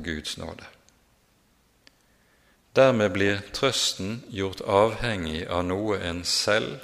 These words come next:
kan gjøre, ens egen botsgjerning,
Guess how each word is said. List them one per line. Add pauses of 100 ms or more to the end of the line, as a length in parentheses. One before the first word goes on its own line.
(140)
kan
gjøre, (100)
ens
egen (400)
botsgjerning,